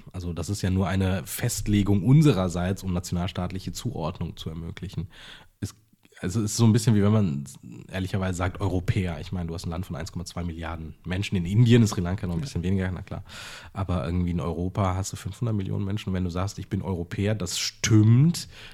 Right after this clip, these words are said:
Speaker 1: Aber eigentlich ist man ja Deutscher, ne? Mit einer anderen Sprache, mit einer anderen Herkunft und Herkunftsgeschichte.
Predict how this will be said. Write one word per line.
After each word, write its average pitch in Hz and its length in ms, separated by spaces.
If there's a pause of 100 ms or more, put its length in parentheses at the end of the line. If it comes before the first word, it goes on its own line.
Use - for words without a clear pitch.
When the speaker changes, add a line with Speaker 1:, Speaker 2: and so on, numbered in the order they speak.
(120)
Speaker 1:
Aber - 340
eigentlich 104 440
ist 110 160
man 98 120
ja 92 100
Deutscher, 101 560
ne? 110 160
Mit 101 100
einer 90 120
anderen 85 180
Sprache, 92 340
mit 87 120
einer 78 100
anderen 78 200
Herkunft 87 480 (500)
und - 140
Herkunftsgeschichte. 92 760